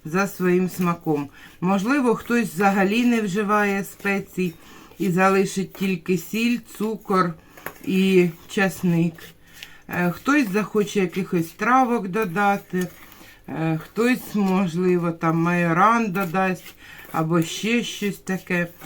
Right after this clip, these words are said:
Тому тут вже орієнтуєтесь саме під себе.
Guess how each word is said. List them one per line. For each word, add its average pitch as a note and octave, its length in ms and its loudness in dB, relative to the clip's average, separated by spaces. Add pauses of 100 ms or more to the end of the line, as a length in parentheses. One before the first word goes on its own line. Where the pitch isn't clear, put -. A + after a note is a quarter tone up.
(340)
Тому A3+ 300 2
тут C4+ 280 0
вже A3+ 420 0
орієнтуєтесь G#3 1080 -2
саме G3 320 0
під F3 300 -8
себе. C#3 400 -4